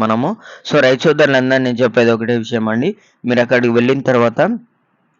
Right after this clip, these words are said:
ఒకటికి పది సార్లు అయితే మీరైతే చెక్ చేసుకోండి. అన్ని విధాలుగా మీరు చెక్ చేసుకున్న తర్వాతనే మీకు కంఫర్టబుల్ ఉండి మీకు నచ్చితేనే మీకు మీరైతే తీసుకోవచ్చు. So, అక్కడ ఎలాంటి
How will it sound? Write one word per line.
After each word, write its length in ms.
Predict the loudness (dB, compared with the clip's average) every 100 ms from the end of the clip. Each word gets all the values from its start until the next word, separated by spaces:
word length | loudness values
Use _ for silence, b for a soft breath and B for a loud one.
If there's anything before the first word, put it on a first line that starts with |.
| -6 -2
ఒకటికి 320 | 0 -2 -2 -2
పది 160 | 0 0
సార్లు 200 | 0 0
అయితే 120 | 0 0
మీరైతే 280 | 0 0 -2
చెక్ 140 | -2 -2
చేసుకోండి. 460 | -2 -2 -2 -2 -2 -4 _ b b -8 -2
అన్ని 120 | -2
విధాలుగా 280 | 0 0 0 -2
మీరు 120 | -2
చెక్ 160 | -4 -2 -2
చేసుకున్న 360 | -2 -2 -2 -2
తర్వాతనే 380 | -2 -2 -4 -6 b b _
మీకు 160 | -6 0
కంఫర్టబుల్ 480 | -2 0 -2 0 0 0
ఉండి 160 | -2 -6 -10 -6
మీకు 140 | -2 -2
నచ్చితేనే 440 | -2 -4 -6 -4 -4
మీకు 220 | -4 -2 -4 -4 b b _
మీరైతే 360 | -2 -2 0 0
తీసుకోవచ్చు. 600 | 0 -2 0 0 0 0 0 -2 -6
So, 80 | 0 0
అక్కడ 180 | 2 0 0
ఎలాంటి 260 | 0 0